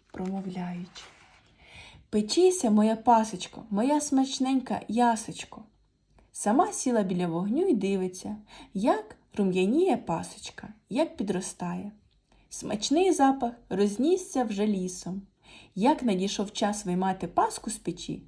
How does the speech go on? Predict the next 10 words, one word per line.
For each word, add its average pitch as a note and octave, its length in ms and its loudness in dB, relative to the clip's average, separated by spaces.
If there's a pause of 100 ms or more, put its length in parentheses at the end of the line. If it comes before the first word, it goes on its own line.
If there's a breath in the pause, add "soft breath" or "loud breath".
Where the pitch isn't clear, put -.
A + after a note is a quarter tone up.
(300 loud breath)
лисичка A3+ 560 2
взяла A3 420 2
зі A#3 100 -4
скрині G#3+ 420 0
вишитий G3 460 -2
рушник, C#4 520 -4 (440 loud breath)
поставила G#3+ 560 6
пасочку G3+ 520 0
на F3+ 120 0
стіл F#4+ 440 -2